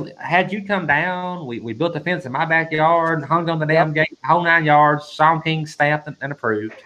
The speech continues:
Speaker 2: <laughs>
Speaker 1: And, uh, thirty days later, uh,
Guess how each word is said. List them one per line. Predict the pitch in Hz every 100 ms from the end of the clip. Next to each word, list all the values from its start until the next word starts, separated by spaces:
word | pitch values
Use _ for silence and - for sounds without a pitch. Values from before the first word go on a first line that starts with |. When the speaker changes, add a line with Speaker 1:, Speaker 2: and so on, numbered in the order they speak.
| - -
Speaker 2:
<laughs> | - - - -
Speaker 1:
And, | 120 120
uh, | 117 104 95 - - _ _ _ _ _ _ _ _ _ _ _ _
thirty | 156 190
days | 170 170
later, | 151 196 214 160 151 - _ _ _ _ _ _ _ _ _ -
uh, | 120 117 107 104